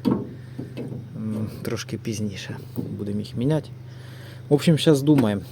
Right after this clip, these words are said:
Позвав батька, він в своє время дуже багато на цих косах, на цих сталкувався, тому що коли починали сіно косити двадцять год назад, так скажем, грубо говоря,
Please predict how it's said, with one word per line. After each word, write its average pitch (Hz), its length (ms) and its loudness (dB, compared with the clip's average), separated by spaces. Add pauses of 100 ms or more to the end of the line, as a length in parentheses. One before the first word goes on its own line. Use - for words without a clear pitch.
(160)
Позвав 127 360 6
батька, 135 400 4 (240)
він 120 120 2
в 123 40 0
своє 120 220 4
время 120 240 4
дуже 117 240 2
багато 110 520 2 (1000)
на 113 340 2
цих 117 340 -2 (500)
косах, 127 500 0 (580)
на 104 140 -2
цих 110 340 -2
сталкувався, - 680 -2 (140)
тому 120 200 0
що 117 320 2 (580)
коли 117 220 6
починали 113 520 4
сіно 113 340 0
косити 156 480 4 (920)
двадцять 110 360 -2
год 113 180 0
назад, 120 400 4 (280)
так - 160 -8
скажем, 110 400 0
грубо 110 240 0
говоря, 117 400 6